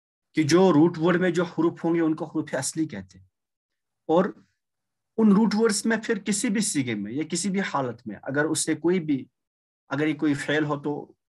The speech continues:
हम कोई ब-, कोई सा और कोई सीगा लिखे या कैसा भी ऐसे कुछ भी निकालें, अगर कोई चीज़ हमें ऐड करनी पड़ी तो जो हर्फ हमने ऐड कर लिया उसको हर्फ जायदा कहते हैं।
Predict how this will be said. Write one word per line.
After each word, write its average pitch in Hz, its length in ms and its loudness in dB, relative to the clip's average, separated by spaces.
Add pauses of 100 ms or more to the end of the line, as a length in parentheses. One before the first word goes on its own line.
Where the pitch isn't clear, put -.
(180)
हम 143 180 0
कोई 160 160 4
ब-, 165 220 0
कोई 156 160 2
सा 156 120 0
और 156 280 -2
कोई 160 140 2
सीगा 143 340 -2
लिखे 139 260 -4
या 139 100 -4 (380)
कैसा 165 260 0
भी 180 100 -2
ऐसे 160 180 -4
कुछ 147 160 -2
भी 147 140 -4
निकालें, 120 420 -6 (420)
अगर 170 200 -2
कोई 185 260 0
चीज़ 175 200 -4
हमें 170 180 0
ऐड 160 200 -2
करनी 151 240 0
पड़ी 135 320 -4 (400)
तो 156 60 0
जो 143 180 0
हर्फ 165 360 -4
हमने 147 160 2
ऐड 143 220 -2
कर 120 120 -4
लिया 127 140 -4
उसको 123 180 -10
हर्फ 123 340 -8
जायदा 110 380 0
कहते 135 320 -4
हैं। 139 160 -10